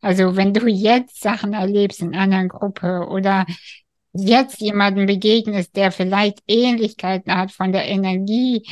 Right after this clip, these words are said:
deines Bruders oder wie auch immer, ja, dass man dann merkt, "Okay, dieses Drama jetzt, das ist jetzt meine Story."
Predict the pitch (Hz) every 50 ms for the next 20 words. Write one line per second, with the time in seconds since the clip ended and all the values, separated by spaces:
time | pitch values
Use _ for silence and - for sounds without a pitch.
0 | - - - - - - _ - 190 190 196 196 190 185 180 185 - - - 202
1 | 214 226 226 214 190 170 170 160 - 170 190 202 190 196 196 220 254 277 262 247
2 | 226 - 233 226 214 196 185 185 185 196 208 220 - - - - _ _ _ _
3 | - 220 214 202 - 220 214 202 196 196 190 196 214 226 262 269 254 247 233 220
4 | 214 - - 220 - - 220 208 190 180 214 247 285 311 339 339 311 - 247 214
5 | 202 185 185 180 170 165 160 165 185 214 269 277 - - - _ _ _ _ -
6 | - - - _ - 226 247 269 - 302 277 - 285 269 269 233 214 214 220 214
7 | 214 - - 165 139 139 139 156 165